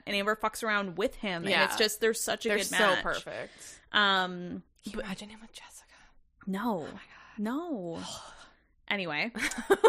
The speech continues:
Speaker 1: So, yeah, so he cuts to that talking head and he's like, "Yeah, so we're living in an apartment." And he's like, "I just don't really want, like, I, I want the privacy when we have our kid. I wanna be in our own house, in our own space." He's like, "It's kinda rude to have a baby with a roommate 'cause then they have to deal with the crying baby." And
Speaker 2: Mm-hmm.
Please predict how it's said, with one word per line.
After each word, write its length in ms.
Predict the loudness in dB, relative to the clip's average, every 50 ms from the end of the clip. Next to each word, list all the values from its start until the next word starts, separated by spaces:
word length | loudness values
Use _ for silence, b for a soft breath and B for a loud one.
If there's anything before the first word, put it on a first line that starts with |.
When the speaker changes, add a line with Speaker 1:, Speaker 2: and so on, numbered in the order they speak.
| 6 6 -10 -12 -12 -12 b b b b b
Speaker 1:
So, 600 | 2 6 10 10 10 10 10 8 6 6 4 0 -4 _ _ _ -4
yeah, 300 | 4 8 8 10 10 8
so 140 | 8 6 4
he 80 | 4 4
cuts 340 | 2 0 0 2 2 -2 -4
to 100 | 2 4
that 220 | 6 6 6 4
talking 360 | 2 0 0 0 0 0 -2 4
head 180 | 6 4 4
and 100 | 4 2
he's 180 | -4 -2 -2 -4
like, 140 | -4 0 6
"Yeah, 220 | 6 8 8 6
so 140 | 4 0 -2
we're 60 | 0
living 220 | 0 -2 -2 -4 -6
in 80 | -6
an 60 | -6 -6
apartment." 480 | -8 -2 0 0 2 2 0 -2 -2
And 80 | -2 -2
he's 140 | -4 0 0
like, 140 | -2 0 0
"I 80 | 0
just 180 | 0 0 -2 -2
don't 100 | -2 -2
really 200 | -2 -2 -2 -2
want, 400 | -2 0 0 2 2 0 0 0
like, 140 | -2 2 4
I, 180 | 2 2 2 -2 _ _ -6
I 120 | -2 -2 0
want 240 | 2 2 0 0 0
the 40 |
privacy 600 | -4 -4 0 2 4 4 4 2 0 -4 -4 -4 -4
when 140 | -4 -4 -6
we 80 | -6
have 180 | -4 -4 -2 -2
our 100 | -2 -4
kid. 240 | -4 -4 -4 -2 -2
I 60 | -2
wanna 280 | -4 -2 -4 -4 -4 -4
be 120 | -4 -4
in 80 | -4 -4
our 140 | -4 -4 -4
own 140 | -6 -6
house, 280 | -4 -4 -4 -4 -4 -4
in 80 | -6 -4
our 120 | -2 -2
own 160 | -2 -2 -4
space." 360 | -4 -2 -2 0 0 -2 -4
He's 140 | -6 -6 -4
like, 140 | -4 -2 -2
"It's 100 | -4 -4
kinda 240 | 0 2 4 4 4
rude 240 | 6 6 4 6 4
to 60 | 2
have 140 | 0 2 2
a 60 | 2
baby 340 | 4 4 2 2 2 2 0
with 100 | 0 0
a 60 | -2
roommate 440 | -2 -2 -4 -2 0 0 0 -2 -4
'cause 60 | -4 -6
then 120 | -4 -2
they 60 | -2
have 100 | -4 -4
to 40 | -4
deal 140 | -4 -2 -2
with 100 | -2 -2
the 40 | -4
crying 300 | -6 -4 -6 -4 -4 -2
baby." 460 | 0 0 0 2 2 2 0 2 0 0
And 80 | -2 -2
Speaker 2:
Mm-hmm. 600 | -4 -4 -6 -8 -8 -8 -8 -6 -6 -6 -6 -8